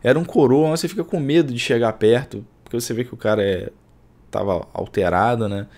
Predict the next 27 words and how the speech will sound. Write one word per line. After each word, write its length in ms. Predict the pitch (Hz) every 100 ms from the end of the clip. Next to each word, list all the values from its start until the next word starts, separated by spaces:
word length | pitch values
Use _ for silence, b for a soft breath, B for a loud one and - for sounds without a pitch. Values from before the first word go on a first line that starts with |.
| B B B -
Aí, 60 |
sei 160 | - 101
lá, 100 | 123
tu 80 | -
chega 240 | 139 117
perto, 280 | - 127 113
o 20 |
cara 240 | - 113
realmente 320 | 110 120 110 -
tá 120 | 101
com 140 | -
a 40 | 87
porra 260 | - 104
de 60 | 98
uma 160 | 95 80
arma 420 | 90 104 95 85
ali 320 | 85 101 104 - _ _ _ _ _ _ _
e 60 | - -
tal. 240 | 98 110
Aí 60 | 104
eu 100 | 113
liguei 320 | 113 107 113
pra, 520 | 117 107 95 87 87 - B B B - -
pra 280 | 95 92 85
polícia, 960 | - 101 87 104 120 117 101 90 85
a 180 | 104 -
polícia 320 | - 120 113